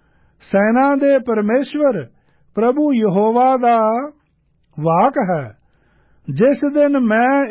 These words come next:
ਇਜ਼ਰਾਈਲ ਦੇ ਅਪਰਾਧਾਂ ਦੀ ਸਜ਼ਾ ਉਸ ਉੱਤੇ ਲਿਆਵਾਂਗਾ, ਮੈਂ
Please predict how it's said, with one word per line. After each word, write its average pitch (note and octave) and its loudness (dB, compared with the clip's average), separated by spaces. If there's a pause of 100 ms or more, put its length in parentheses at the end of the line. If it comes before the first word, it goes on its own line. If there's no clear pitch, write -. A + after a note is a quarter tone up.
ਇਜ਼ਰਾਈਲ A3 0
ਦੇ C4 2 (680)
ਅਪਰਾਧਾਂ A#3+ 0
ਦੀ C#4 -2
ਸਜ਼ਾ G#3+ 0 (760)
ਉਸ C4+ -2
ਉੱਤੇ A#3 -2 (1120)
ਲਿਆਵਾਂਗਾ, F3+ 0 (840)
ਮੈਂ F#3+ 0